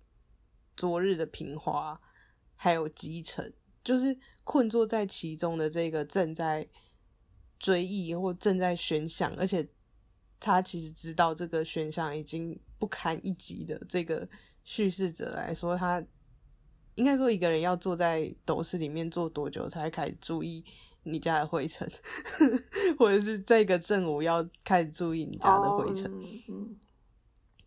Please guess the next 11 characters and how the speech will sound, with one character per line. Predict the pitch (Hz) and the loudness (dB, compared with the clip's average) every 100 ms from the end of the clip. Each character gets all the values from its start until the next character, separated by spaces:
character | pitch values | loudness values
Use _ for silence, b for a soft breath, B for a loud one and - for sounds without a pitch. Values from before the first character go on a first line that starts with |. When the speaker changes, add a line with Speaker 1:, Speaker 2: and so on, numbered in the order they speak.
| _ - | _ 0
Speaker 1:
嗯， | 202 170 180 208 208 - _ _ _ _ | 0 0 -6 -10 -12 -20 _ _ _ _
应 | 240 | 2
该 | 277 | 2
说 | 254 254 254 B B B _ _ 233 | 4 2 0 B B B _ _ 2
那 | 247 | 4
个 | 196 | 4
视 | - 214 190 | 2 0 0
线 | 208 180 | 2 2
那 | 180 | 0
个 | 170 | -2
点 | - 139 | -4 -12